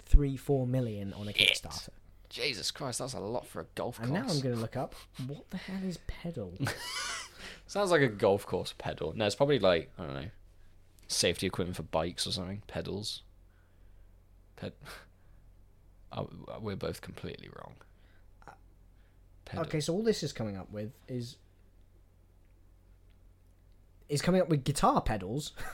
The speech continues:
Speaker 1: <laughs>
Speaker 2: Okay.
Speaker 1: Which I don't think would be
Speaker 2: Yeah.
Speaker 1: the, oh no, maybe it was.
Speaker 2: Which is guitar pedals. All right, I was completely wrong with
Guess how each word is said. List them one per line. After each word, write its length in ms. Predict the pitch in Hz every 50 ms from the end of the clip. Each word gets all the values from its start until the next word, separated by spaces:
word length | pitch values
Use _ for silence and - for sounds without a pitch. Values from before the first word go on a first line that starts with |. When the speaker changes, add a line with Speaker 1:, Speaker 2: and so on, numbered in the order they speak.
| - -
Speaker 1:
<laughs> 280 | - - - - - - - - - - - - - - -
Speaker 2:
Okay. 360 | 170 175 - - 160 143 123
Speaker 1:
Which 120 | 117 127 156
I 60 | 170
don't 300 | 175 233 226 220 208 -
think 280 | - - 208 196 196 -
would 180 | 180 160 147
be 420 | - 165 160 151 143 139 135 127 - - - - - - - - - - - - - - - - - - - - - -
Speaker 2:
Yeah. 360 | - 98 87 76 71 67 73 - - - - - - - - - - - - - -
Speaker 1:
the, 320 | - 139 139 139 139 139 - - - - -
oh 100 | 160 214
no, 180 | 254 190 180 208
maybe 220 | 214 220 208 214
it 80 | 214 190
was. 460 | 202 226 156 117 110 - - - - - - - - - -
Speaker 2:
Which 160 | - 110 104
is 80 | 107 98
guitar 420 | 98 - 104 95 - 101 95 117
pedals. 540 | 120 - - 82 71 60 53 - - - - - - -
All 120 | 113 120 113
right, 200 | 113 143 - - -
I 100 | - 135
was 80 | 127 113
completely 420 | - - 98 107 131 147 113 117
wrong 220 | 110 98 85 82 87
with 140 | 82 87